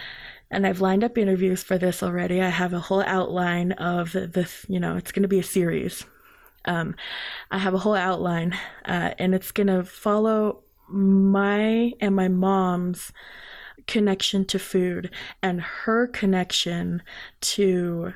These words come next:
food in Los Angeles in the sixties. And that is also mixed with, um, the nineteen fifties Relocation Act, uh, the nineteen fifties Indian Urban Relocation Program, where,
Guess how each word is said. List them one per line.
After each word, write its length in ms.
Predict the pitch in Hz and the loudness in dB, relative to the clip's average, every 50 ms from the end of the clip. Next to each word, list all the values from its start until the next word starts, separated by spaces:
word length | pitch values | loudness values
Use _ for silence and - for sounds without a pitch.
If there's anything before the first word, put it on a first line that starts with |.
| - _ | -12 _
food 440 | - - - 214 208 202 190 190 190 - | -14 -4 0 2 4 4 4 4 2 0
in 180 | 185 185 180 175 | 0 0 2 2
Los 260 | 180 180 175 - - | 2 0 0 0 0
Angeles 540 | 185 185 185 180 175 175 175 175 170 - - | 0 0 2 0 0 -2 -2 -4 -4 -4 -4
in 140 | 175 175 | -4 -2
the 80 | 170 170 | -2 -4
sixties. 800 | - - - - 196 190 - - - 175 170 160 170 160 - - - - - - - - | -6 -4 -4 -4 -4 -4 -6 -8 -6 -6 -4 -4 -6 -8 -10 -14 -16 -16 -16 -16 -12 -4
And 160 | - 196 196 196 | 0 2 2 2
that 340 | 190 185 185 185 180 - - - | 2 2 0 0 -2 -4 -4 -4
is 160 | 185 180 175 | -2 0 2
also 640 | 190 185 185 180 - - 185 185 180 180 175 175 - - | 2 2 2 0 0 0 2 2 2 2 0 -2 -2 -2
mixed 440 | 185 185 185 185 180 - - - - | -2 0 0 0 -2 -4 -10 -10 -6
with, 380 | 185 180 175 180 175 - - - | -2 -2 0 0 -2 -2 -2 -2
um, 320 | 175 170 170 170 170 170 - - - - - - - - - - - | -2 0 0 -2 -4 -6 -8 -12 -18 -18 -18 -16 -14 -14 -14 -14 -4
the 260 | - 196 180 175 175 - | -2 0 0 0 0 0
nineteen 420 | - 185 185 180 180 - - 196 180 | 0 2 2 2 0 -2 -2 -2 -2
fifties 520 | - 190 180 - - 190 190 185 - - - | -2 -2 -4 -2 -2 -2 -2 -2 -4 -6 -2
Relocation 920 | 185 185 185 185 175 - - - 180 190 - - - 214 208 214 220 220 - - _ _ | 0 0 2 2 -2 -2 -2 -2 -2 0 0 0 0 0 2 2 0 0 -4 -10 _ _
Act, 640 | 208 208 214 220 226 - - - - - - - - | -2 -2 -2 -2 -4 -4 -6 -8 -8 -8 -12 -18 -8
uh, 220 | - 190 185 180 185 | -4 -2 -2 -2 -2
the 140 | 175 - 180 | -4 -4 -2
nineteen 400 | 185 185 185 185 - - 190 185 | -2 -2 -2 -4 -4 -4 -4 -4
fifties 600 | - - 185 - - - 185 180 175 175 - - - - - - - - - | -2 -4 -6 -4 -4 -2 -2 -2 -2 -4 -8 -14 -18 -20 -20 -20 -20 -4 0
Indian 480 | 202 196 190 190 196 196 185 185 185 - | 2 2 4 4 4 2 2 2 0 -2
Urban 460 | - 185 180 175 185 185 185 180 175 | -2 -2 0 2 2 0 0 0 0
Relocation 760 | 170 185 180 180 175 175 - - 185 180 - - - 170 170 | 0 0 2 2 0 -2 -2 -2 -2 -2 -2 -2 -4 -4 -6
Program, 640 | - - 175 - - - 76 67 64 - 180 185 - - - - - - - - - - | -6 -6 -8 -6 -6 -6 -6 -6 -6 -6 -8 -10 -12 -16 -18 -18 -18 -18 -18 -20 -14 -8
where, 640 | - 185 175 175 170 170 170 175 170 175 170 170 - | -2 0 0 2 2 2 0 0 0 -2 -4 -6 -10